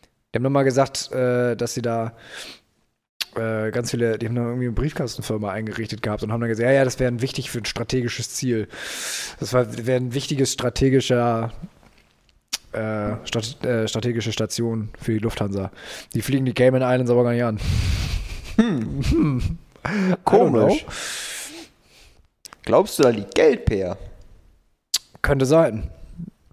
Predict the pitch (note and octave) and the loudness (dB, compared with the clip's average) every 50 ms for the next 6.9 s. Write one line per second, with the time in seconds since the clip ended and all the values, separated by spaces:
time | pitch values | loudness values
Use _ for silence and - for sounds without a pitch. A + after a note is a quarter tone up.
0 | _ _ - - - - _ - - D#3+ A#2+ G#2 - - - - - - - - | _ _ -2 -2 -2 -2 _ 2 4 4 4 4 2 -2 -4 -6 -8 -10 -10 -8
1 | G#2 G#2 A2 A#2+ B2 B2 A2+ G2+ G#2 G#2 G2+ G2 F#2+ - - - - - _ _ | -4 0 2 2 4 2 2 -2 -2 -4 -4 -4 -4 -6 -12 -16 -20 -20 _ _
2 | _ _ _ _ - - - - _ _ _ _ _ _ - - - A2 G#2+ B2 | _ _ _ _ -12 -12 -12 -12 _ _ _ _ _ _ -16 -8 -8 -4 -4 -2
3 | B2+ - - D#3+ D#3+ E3 E3 D#3 C#3 A2 B2+ - - - C#3+ D3+ D#3+ D#3+ A#2 - | -2 2 6 6 8 8 8 6 4 2 -2 -6 -2 2 2 4 4 4 0 2
4 | - C#3 D#3 F#3 F#3+ F#3+ - - - C#3 D3 - - - - C#3+ D3+ - E3 D3 | 2 4 4 4 4 2 0 -8 -4 -4 -4 -4 -6 -4 -2 -2 -2 0 0 0
5 | C#3 - - - - - _ _ - - A#2+ B2+ D3+ F3 - - D3+ D3 C#3 B2+ | 0 -2 -8 -12 -14 -16 _ _ -12 -10 -6 -2 -2 -2 -2 -2 -2 -2 -2 -2
6 | - - A#2 A2+ B2 B2+ B2 A2+ G#2 F#2+ F#2 - - - - - - | -4 -4 -2 0 0 0 -2 -2 -4 -6 -6 -6 -8 -8 -8 -10 -12